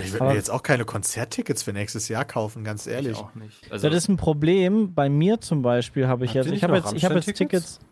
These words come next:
Speaker 2: ich habe Tickets auch
Speaker 3: Mhm.
Speaker 2: gekauft, die Tage, weil mein Eventim-Gutschein, den ich zum Geburtstag bekommen habe von meiner Schwester, der läuft halt aus. Und du musst halt den ja einlösen. Weil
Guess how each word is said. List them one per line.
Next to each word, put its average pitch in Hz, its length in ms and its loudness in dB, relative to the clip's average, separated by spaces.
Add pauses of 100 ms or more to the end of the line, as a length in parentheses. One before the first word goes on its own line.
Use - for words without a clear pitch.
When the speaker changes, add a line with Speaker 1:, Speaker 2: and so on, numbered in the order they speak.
Speaker 2:
ich 139 140 -2
habe 156 140 -2
Tickets 170 320 0
auch 139 120 2
Speaker 3:
Mhm. 104 60 -4
Speaker 2:
gekauft, 175 680 0
die - 100 0
Tage, 127 640 4
weil 143 180 4
mein 131 340 2
Eventim-Gutschein, 139 1040 0
den 127 140 2
ich 123 120 -2
zum 120 380 -2
Geburtstag 143 500 0
bekommen 110 420 -2
habe 107 280 2
von 110 160 -6
meiner 101 220 -4
Schwester, 139 560 0 (400)
der 139 100 4
läuft 120 220 2
halt 101 120 -2
aus. 151 300 0 (760)
Und 143 140 0
du 131 40 2
musst 151 500 0
halt 131 260 4 (480)
den 127 160 4
ja 117 200 4
einlösen. 127 760 2 (680)
Weil 113 460 2